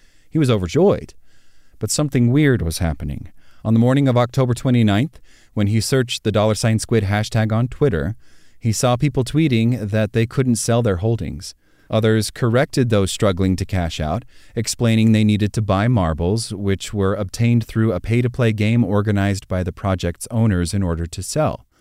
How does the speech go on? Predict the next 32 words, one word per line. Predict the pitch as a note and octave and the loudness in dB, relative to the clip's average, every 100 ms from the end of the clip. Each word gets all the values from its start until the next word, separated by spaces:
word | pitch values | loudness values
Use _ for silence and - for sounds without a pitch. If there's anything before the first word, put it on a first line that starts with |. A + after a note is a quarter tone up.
| _ _ _ | _ _ _
Hartford | - A#2+ - C3 B2+ | -2 -2 0 -2 -2
paused | D3+ C#3 F#2 D#2 - - | 0 2 2 0 -6 -6
for | F#2+ F2 | 0 2
a | |
moment. | E2+ D#2+ D2+ - - - - - - | 2 0 -4 -8 -18 -20 -20 -20 -8
"I | - | 0
wasn't | B2 C#3+ C3 | 0 2 -2
sure | - E3+ | -2 0
at | C#3 | 0
that | B2+ C3+ - | 2 0 -2
stage | A#2+ G2 F#2+ - - | -2 0 0 -4 -8
if | A#2 - | -6 -4
I'd | G2+ | -2
been | G2+ | -2
scammed | F#2+ - A2 B2 B2+ | -4 -2 -2 0 0
or | G2 | 0
not," | F#2+ F#2 - - | -2 -4 -6 -12
he | - D#2+ | -12 -10
says. | - - - - _ _ _ _ _ _ - | -10 -12 -14 -20 _ _ _ _ _ _ -2
Whatever | A#2+ C#3+ D#3 | 2 2 2
misgivings | D3 B2+ D3 C#3+ C3 B2 | 2 2 2 2 2 2
he | B2+ A2+ | 0 0
had | C3 C3 G#2 | 2 2 2
were | G#2 | 0
quelled | G2+ - A#2+ G2 | 0 2 2 2
by | F#2 G2 | 2 0
the | F#2+ | 2
rising | G#2 G2+ G2+ F#2 | 2 2 0 -2
price | G2+ F#2+ - | -2 -4 -4
of | E2+ | -8
the | |
coin. | - G#2+ D#2+ | -2 -2 -2